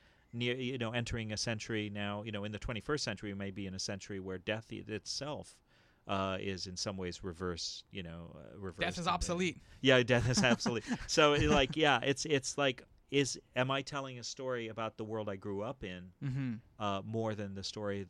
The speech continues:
Speaker 1: uh, more than a story about the world that we're going into? And I don't know yet, but I'd be okay with that. You know, I'd, it'd be okay if that's sort of pointing backwards to where I began.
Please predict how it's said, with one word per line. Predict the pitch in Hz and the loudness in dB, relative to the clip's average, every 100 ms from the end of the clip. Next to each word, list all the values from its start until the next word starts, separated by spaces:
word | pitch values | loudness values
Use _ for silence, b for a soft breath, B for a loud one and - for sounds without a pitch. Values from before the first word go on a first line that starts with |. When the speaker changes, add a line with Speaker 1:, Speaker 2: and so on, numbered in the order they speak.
| 101 | -8
Speaker 1:
uh, | 107 104 | -8 -6
more | 110 107 | -4 -4
than | 101 98 | -4 -6
a | |
story | - 104 98 | -4 -4 -4
about | 90 92 | -4 -6
the | 101 | -6
world | 95 95 92 | -6 -6 -8
that | 98 | -10
we're | |
going | 92 92 87 | -8 -6 -6
into? | 113 135 127 | -6 -6 -8
And | - | -8
I | 120 | -12
don't | 135 107 | -12 -10
know | 123 | -10
yet, | 113 92 95 b b - | -8 -10 -10 b b 2
but | 151 | 4
I'd | 196 | 6
be | 214 | 6
okay | 185 - 196 | 4 4 2
with | 175 107 | 2 2
that. | 90 90 | 0 -2
You | 117 | -4
know, | 110 | -2
I'd, | 127 | -2
it'd | 151 143 | -2 0
be | 160 151 - | 0 -2 -4
okay | 147 143 156 120 | -4 -2 0 0
if | 101 | 0
that's | - 113 - | -4 -4 -2
sort | 127 | -2
of | 107 - b b _ | -2 -8 b b _
pointing | - 131 131 113 | 2 2 -2 -2
backwards | 110 107 - 98 95 - | 0 0 -2 -10 -8 -8
to | - | -6
where | 95 92 92 | -4 -4 -4
I | 87 | -8
began. | 90 98 92 87 | -12 -12 -12 -14